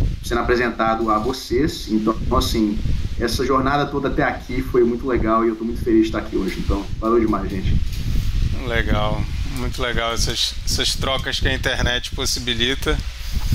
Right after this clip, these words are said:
Speaker 2: Então, eu conheci o, o Juninho por causa do, do Cine Teatro Brasil, que é uma, uma, um lugar que era um cinema e virou tea-,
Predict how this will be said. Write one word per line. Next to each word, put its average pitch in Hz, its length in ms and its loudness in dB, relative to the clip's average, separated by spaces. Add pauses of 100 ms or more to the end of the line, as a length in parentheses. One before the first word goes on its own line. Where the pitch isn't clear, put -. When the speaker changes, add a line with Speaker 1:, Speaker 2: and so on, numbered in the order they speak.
(320)
Speaker 2:
Então, 135 320 0 (340)
eu 139 120 2
conheci 151 540 0
o, 175 340 0
o 160 80 2
Juninho 151 760 2 (480)
por 135 200 0
causa 143 460 0
do, 135 800 2 (240)
do 120 680 2 (600)
Cine 165 360 -2
Teatro 143 560 -2
Brasil, 127 680 0 (960)
que 131 120 -2
é 120 60 2
uma, 117 640 0
uma, 110 680 0 (1080)
um 170 100 2
lugar 170 240 0
que - 100 -2
era 170 160 0
um 175 60 -2
cinema 151 680 0
e 135 80 0
virou 131 300 0
tea-, 131 440 -2